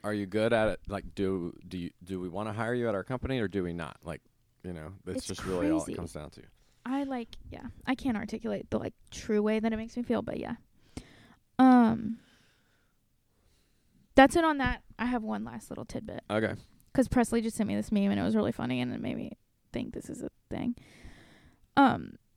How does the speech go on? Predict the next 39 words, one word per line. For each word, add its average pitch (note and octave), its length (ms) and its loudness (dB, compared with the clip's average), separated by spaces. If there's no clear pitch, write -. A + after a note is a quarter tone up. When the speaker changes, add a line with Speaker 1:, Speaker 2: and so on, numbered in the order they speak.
Speaker 2:
it B3+ 100 6
says, B3 220 6
"Living A#3 280 8
with A#3+ 120 10
roommates A3 400 6
is - 140 -6
fun G#3+ 180 4
because A3 300 2
you A3 80 2
get G#3+ 140 0
to A#3 100 -4
learn A3 200 2
what A#3 140 0
their A3+ 140 0
parents - 400 0
think A3+ 200 -6
should - 140 -12
be - 140 -4
refrigerated." B3+ 800 0
<laughs> - 60 -6
Speaker 1:
<laughs> C#3 300 -8
Yes, D3+ 500 2
in B2+ 180 -6
college, A#2+ 400 2
speaking F#2+ 280 -8
of - 100 -12
college. G#2 380 2
Speaker 2:
Yeah. F#4 300 8
Speaker 1:
W-, A2 200 0
well, A#2 360 8
Speaker 2:
Kind - 160 6
of G3+ 60 0
on, A#3+ 260 0
Speaker 1:
growing B2 320 6
Speaker 2:
on - 0 -
Speaker 1:
up, A#2 160 4
Speaker 2:
topic. - 120 -10
Speaker 1:
we B2+ 380 2
always, A2+ 640 6